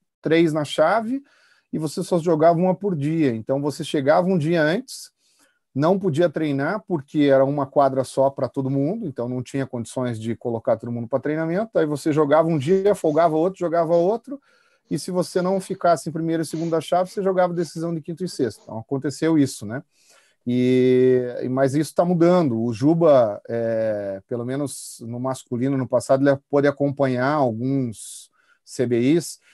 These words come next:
e fez um relatório, né? O grande problema que eu, que eu vejo aí é que a, a C B V tá, tem que começar a abrir o olho, né? E tem feito, acho que,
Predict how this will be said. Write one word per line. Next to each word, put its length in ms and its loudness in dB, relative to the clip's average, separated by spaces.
e 80 -6
fez 340 0
um 100 -2
relatório, 800 4
né? 240 -4
O 120 -4
grande 340 -4
problema 500 -4
que 120 -12
eu, 260 -8
que 100 -10
eu 80 -6
vejo 360 -2
aí 240 0
é 160 2
que 360 -2
a, 340 0
a 40 -4
C 160 -6
B 140 -4
V 180 0
tá, 240 2
tem 160 0
que 80 -12
começar 400 0
a 20 4
abrir 200 2
o 180 4
olho, 340 6
né? 200 0
E 80 0
tem 200 -4
feito, 540 -2
acho 200 -2
que, 220 -8